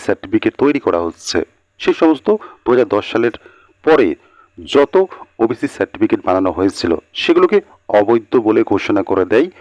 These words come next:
কলকাতা হাইকোর্ট, কার্যত বাতিল করে দেয়। এবং সেক্ষেত্রে কিন্তু রাজ্য চ্যালেঞ্জ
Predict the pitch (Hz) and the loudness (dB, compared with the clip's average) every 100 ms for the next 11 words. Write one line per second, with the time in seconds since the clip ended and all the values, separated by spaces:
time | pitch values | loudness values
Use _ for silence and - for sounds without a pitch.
0 | - - 95 - - 110 117 90 - _ | -8 -4 -2 -2 -2 -2 -2 -2 -4 _
1 | _ - 120 160 123 98 - 92 - 82 | _ -6 -4 -2 0 -2 -2 -4 -2 -2
2 | 80 80 76 _ _ - - - - - | 0 -4 -4 _ _ -18 -14 -14 -2 2
3 | 320 - - - - _ - 180 170 - | 4 2 -2 -10 -20 _ -4 0 0 0
4 | 123 92 82 92 - _ _ 113 120 113 | -4 -4 -2 -2 -2 _ _ 0 2 2
5 | - 123 - 123 131 135 | -2 -4 -2 -2 -2 -4